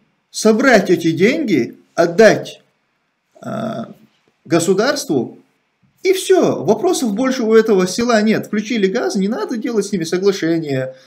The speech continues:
что они в течение нескольких месяцев будут погашать этот долг. Не надо. Если вы, как ты говоришь, Кадыров, сто миллионов пустили на то, чтобы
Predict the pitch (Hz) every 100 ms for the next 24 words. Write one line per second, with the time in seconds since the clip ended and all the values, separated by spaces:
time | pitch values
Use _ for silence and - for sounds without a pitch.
0 | _ - 160 185 170 - 190 202 165 170
1 | 180 156 131 160 175 151 139 147 135 143
2 | 139 165 151 131 123 123 135 135 240 381
3 | - - _ _ _ _ _ _ _ _
4 | 165 311 330 277 262 311 196 196 185 -
5 | 185 190 202 - 170 165 151 135 - -
6 | 254 196 196 196 202 190 135 110 - _
7 | _ _ _ - 185 185 202 143 151 180
8 | 175 147 127 127 123